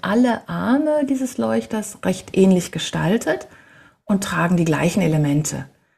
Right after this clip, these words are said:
Es sind aber eben keine glitzernden Kristalle und keine geschliffenen Prismen,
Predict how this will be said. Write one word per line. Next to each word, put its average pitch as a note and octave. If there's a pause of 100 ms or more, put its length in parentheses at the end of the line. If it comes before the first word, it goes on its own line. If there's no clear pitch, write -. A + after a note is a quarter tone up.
(340)
Es -
sind A3
aber F#3+
eben F3+
keine E3
glitzernden D#3+
Kristalle B3
und E3+
keine E3+
geschliffenen D#3
Prismen, B3+